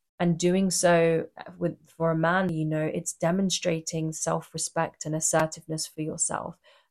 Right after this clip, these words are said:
knowing when you get to say no, asserting your more masculine quali-,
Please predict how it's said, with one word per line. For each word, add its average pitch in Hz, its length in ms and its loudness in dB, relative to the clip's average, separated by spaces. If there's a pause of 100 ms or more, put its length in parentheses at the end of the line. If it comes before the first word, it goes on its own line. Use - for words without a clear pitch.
knowing 175 340 4
when 185 240 4
you 175 160 2
get 175 240 0
to 170 100 -4
say 156 280 -2
no, - 380 -10 (300)
asserting 180 600 0
your 170 180 2
more 165 160 2
masculine 165 500 -2
quali-, 160 360 -4